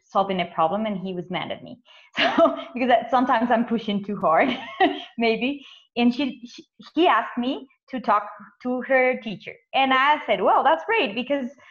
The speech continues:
um, I trust her. She, her teachers, his teacher is really great." But, uh, I was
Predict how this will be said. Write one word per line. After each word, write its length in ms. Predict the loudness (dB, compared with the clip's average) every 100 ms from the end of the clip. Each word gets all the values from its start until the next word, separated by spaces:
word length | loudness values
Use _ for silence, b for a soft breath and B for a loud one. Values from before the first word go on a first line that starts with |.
| B 0
um, 380 | 2 2 0 -4 0
I 320 | 2 2 0
trust 280 | 0 0 -2 -2
her. 220 | -2 -2 -6
She, 260 | -12 -12 -12 -6
her 120 | -6
teachers, 440 | -6 -10 -10 -10 -12 -18 -12
his 140 | -12 -10
teacher 280 | -14 -12 -12
is 140 | -10
really 200 | -8 -8
great." 380 | -4 -4 -4 -6 -14 b b b _
But, 120 | -6 -2 0
uh, 260 | 4 4 2
I 200 | 2 0 -2
was 160 | -6